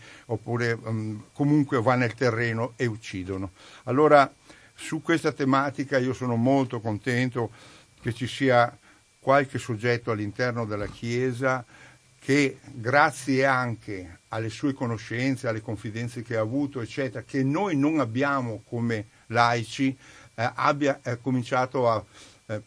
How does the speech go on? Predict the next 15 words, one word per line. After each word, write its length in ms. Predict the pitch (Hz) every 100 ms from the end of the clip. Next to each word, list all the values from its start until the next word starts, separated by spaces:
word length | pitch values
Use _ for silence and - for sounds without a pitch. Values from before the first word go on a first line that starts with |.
| _ _
partecipare 880 | 151 147 156 131 127 - 131 135 127
a 80 |
questo 320 | 107 131 - 113
tipo 300 | 123 120 120
di 120 | 107
iniziative. 760 | 107 101 107 98 - 98 98
Ed 120 | 101
è 80 | 131
molto 500 | 131 127 165 170 143
importante 760 | 131 113 113 - 120 113 107 113
questo, 320 | 107 98 -
perché 500 | 107 113 113 139 135 - - _
<clears throat> 100 | - 160 113 - -
la 160 | - 117
Chiesa 680 | - 151 170 156 156 139